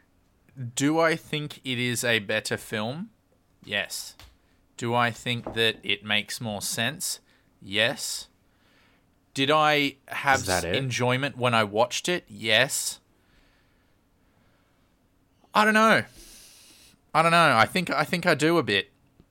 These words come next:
Speaker 1: I think I do.
Speaker 2: Yeah.
Speaker 1: What about you, Dane?
Speaker 2: Um, okay, so, uh, what, when I watched it,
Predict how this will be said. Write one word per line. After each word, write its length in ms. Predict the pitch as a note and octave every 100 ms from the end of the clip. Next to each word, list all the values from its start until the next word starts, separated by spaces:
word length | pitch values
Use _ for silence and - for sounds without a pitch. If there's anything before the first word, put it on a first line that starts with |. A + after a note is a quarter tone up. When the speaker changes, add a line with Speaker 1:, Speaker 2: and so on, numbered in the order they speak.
| _ _
Speaker 1:
I 80 | A#2+
think 200 | C#3+ C#3
I 60 | C#3
do. 340 | C3+ B2+ F2+ - _ _ _ _ _ _ _
Speaker 2:
Yeah. 180 | - F#2+
Speaker 1:
What 100 | C3+
about 200 | C3+ C3
you, 160 | A#2+ A#2
Dane? 340 | A2 F#2+ A2+ - _ _ _ _ _ _ _ _ _ _ _ _ _ _ -
Speaker 2:
Um, 560 | A#2 A2+ A2 G#2 G#2+ - -
okay, 340 | A2 G#2 F2+ -
so, 540 | - - G#2 G#2 G2+ G2 - _ _ _ _ _
uh, 200 | A2 G2+ G#2
what, 320 | G#2+ A#2+ B2+
when 140 | A#2+
I 100 | A#2
watched 540 | G#2 G#2+ C3 - - G#2+
it, 380 | G2 A2 -